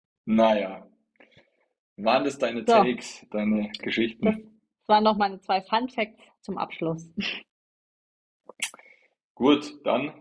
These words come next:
Speaker 1: neunundvierzig Minuten, moderieren wir es ab.
Speaker 2: Ja, machen wir Schluss für heute.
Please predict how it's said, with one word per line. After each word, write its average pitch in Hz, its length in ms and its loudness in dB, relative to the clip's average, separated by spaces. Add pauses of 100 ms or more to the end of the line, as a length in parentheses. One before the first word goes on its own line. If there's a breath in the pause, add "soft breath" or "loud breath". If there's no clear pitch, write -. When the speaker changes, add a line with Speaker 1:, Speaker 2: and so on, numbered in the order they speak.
(280)
Speaker 1:
neunundvierzig 123 680 -4
Minuten, 139 460 -4
moderieren 123 400 0
wir 127 80 2
es 123 80 -2
ab. - 180 0 (1400)
Speaker 2:
Ja, 277 400 2
machen 254 160 -10
wir 226 100 -8
Schluss 226 260 -10
für 240 100 -4
heute. 247 300 0